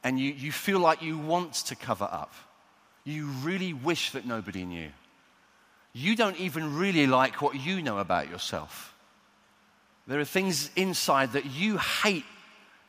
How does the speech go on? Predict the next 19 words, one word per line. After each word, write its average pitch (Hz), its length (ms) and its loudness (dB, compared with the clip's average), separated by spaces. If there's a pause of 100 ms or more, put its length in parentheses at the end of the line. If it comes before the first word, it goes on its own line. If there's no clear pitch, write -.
(160)
You 165 120 -4
get 156 180 0
cross - 460 -2
with 139 140 -6
yourself. 131 280 -4
You 165 180 -4
find 190 280 0
yourself 170 360 0
attacking 175 520 0
yourself. 110 500 -4
It's 143 120 -4
like 165 160 4
you 175 60 -2
hear 170 200 0
a 160 40 0
voice 175 360 0
in 170 100 0
your 160 200 0
head, 185 260 4